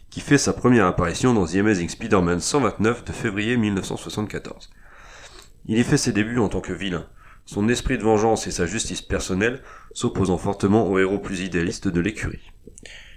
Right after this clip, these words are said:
Puis, il aura sa propre série à succès, à l'univers sombre et glauque avant de sombrer dans ses excès au début des années quatre-vingt-dix. Il sera ressuscité avec succès par Garth Ennis, donc, en début deux mille. Le Punisher,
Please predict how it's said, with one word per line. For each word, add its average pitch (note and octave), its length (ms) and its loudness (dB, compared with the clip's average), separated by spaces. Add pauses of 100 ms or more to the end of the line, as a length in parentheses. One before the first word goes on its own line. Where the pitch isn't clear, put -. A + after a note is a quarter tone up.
(160)
Puis, B2+ 400 -2 (520)
il G#2+ 160 2
aura F2+ 240 6
sa E2 140 -4
propre C3+ 480 -2
série G2 320 -2
à F#2 60 -2
succès, - 400 -10 (420)
à - 80 0
l'univers F2+ 360 0
sombre G2 420 0
et E2+ 60 2
glauque F#2 340 0
avant F2+ 240 2
de F2 80 -2
sombrer G2 400 2
dans G2 100 -2
ses E2 240 -8
excès F2 300 -2
au F#2 80 -2
début F2+ 240 -4
des F#2 160 -2
années F#2+ 160 -2
quatre-vingt-dix. - 640 -8 (580)
Il G2 100 -6
sera F2+ 360 2
ressuscité G#2+ 580 -4
avec D#2+ 220 -4
succès - 360 -6
par E2 220 -2
Garth F#2 240 -2
Ennis, G2 320 -6
donc, G#2+ 480 -10
en E2+ 140 -6
début G#2 240 -6
deux G2+ 80 -2
mille. D#2 320 -10 (1000)
Le G2+ 160 -4
Punisher, G2+ 460 -2